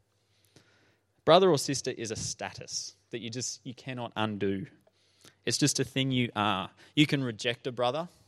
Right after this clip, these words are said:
You can learn to hate a brother. You can stop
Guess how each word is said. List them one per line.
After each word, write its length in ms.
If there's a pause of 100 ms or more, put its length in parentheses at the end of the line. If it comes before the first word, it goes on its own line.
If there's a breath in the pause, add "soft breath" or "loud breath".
(480 soft breath)
You 140
can 300 (180)
learn 260
to 120 (160)
hate 360
a 100
brother. 420 (540 soft breath)
You 140
can 140
stop 340